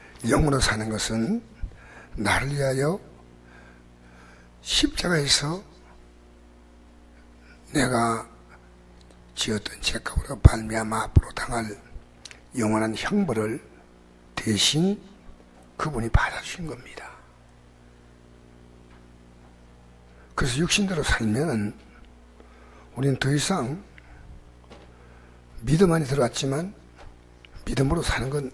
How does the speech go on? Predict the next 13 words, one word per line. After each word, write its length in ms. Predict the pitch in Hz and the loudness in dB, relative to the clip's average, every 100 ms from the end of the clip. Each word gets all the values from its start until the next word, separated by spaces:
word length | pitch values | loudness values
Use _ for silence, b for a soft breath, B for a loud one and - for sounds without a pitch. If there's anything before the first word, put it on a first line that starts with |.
| - | -10
아니거든요. 720 | - - 113 143 180 120 - - - - - - - - - - - - - - - - - - - - - - - - - - - - - - - - B B B B B B B B B - | -4 0 0 0 -4 -4 -8 -12 -20 -20 -20 -20 -20 -20 -20 -20 -20 -20 -20 -20 -20 -20 -20 -20 -20 -20 -20 -20 -20 -20 -20 -20 -20 -20 -20 -20 -20 -20 B B B B B B B B B -4
그분 340 | - 120 117 | 0 2 2
예수님은 680 | 107 110 - 143 117 113 180 - B B - - - B B B | 2 2 0 0 2 0 -2 -8 B B -16 -20 -16 B B B
우리를 260 | 113 117 110 | -4 0 0
십자가에서, 920 | - - - - - - 131 113 95 - - - | 2 0 0 -14 -14 -8 -2 -2 -2 -10 -16 -6
우리를 300 | 120 117 113 | -4 -2 -4
위해서 500 | - - 113 101 - | -8 -6 -4 -4 -6
죽으심으로 840 | - 123 117 117 110 104 110 110 - B B B B - - - - - - - - - - B B B B B B - - - - - - - - - - - - - - - - - | -4 -2 0 0 -2 -2 -2 -4 -10 B B B B -20 -20 -20 -20 -20 -20 -20 -20 -20 -20 B B B B B B -20 -20 -20 -20 -20 -20 -20 -20 -20 -20 -20 -20 -20 -20 -20 -20 -6
그것이 280 | - - - | -2 -2 0
바로 200 | 139 123 | 0 0
우리를 280 | 143 143 | 0 0
위한 240 | 120 117 110 | 2 2 2
것이라면, 680 | 104 - 104 98 101 113 | 0 -2 0 -2 -2 -4